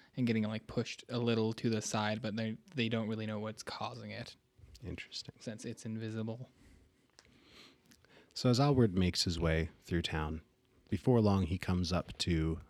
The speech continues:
Speaker 2: the apothecary's house, which is a small, rundown, but well-constructed building on the north side of town.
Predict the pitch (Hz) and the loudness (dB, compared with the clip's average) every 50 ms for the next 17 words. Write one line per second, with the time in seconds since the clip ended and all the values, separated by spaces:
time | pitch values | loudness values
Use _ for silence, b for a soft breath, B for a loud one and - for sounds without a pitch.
0 | - - - 98 98 95 - 110 117 - - - - 90 80 76 73 71 - - | -18 -4 0 2 2 4 4 2 2 2 0 -4 -2 0 0 0 0 -2 -4 -6
1 | - - - - - - - - - 92 87 - - 92 87 85 82 80 - B | -6 -6 -6 -6 -6 -6 -8 -6 -2 -2 -2 0 2 2 2 2 2 0 -2 B
2 | B B B B B B B B B B B B _ _ 107 107 101 - - - | B B B B B B B B B B B B _ _ 0 0 2 4 4 4
3 | - - 113 110 110 110 110 110 110 110 110 110 104 104 - - 95 95 98 101 | 2 2 4 4 4 4 4 4 4 4 4 2 0 -2 -4 -6 -2 2 4 4
4 | 98 98 95 95 98 95 95 92 92 90 90 90 90 87 85 - - 104 95 - | 4 4 4 4 4 4 4 4 4 4 4 4 2 2 0 2 2 2 2 4
5 | 107 110 113 117 - - - 110 101 - - - 101 92 - - - 87 82 80 | 4 4 4 4 2 2 0 0 0 2 2 2 2 2 2 0 -2 -2 -4 -4
6 | 85 - _ _ 95 90 82 78 76 78 73 80 80 b b b b b b b | -6 -12 _ _ 0 0 2 0 -2 -4 -4 -6 -8 b b b b b b b
7 | b - 92 92 90 87 87 87 82 82 - - - 90 82 80 - 78 - - | b -4 0 0 2 2 2 2 0 0 -2 -2 -2 0 0 0 -2 -4 -4 -4
8 | 78 73 78 82 | -2 -2 -4 -6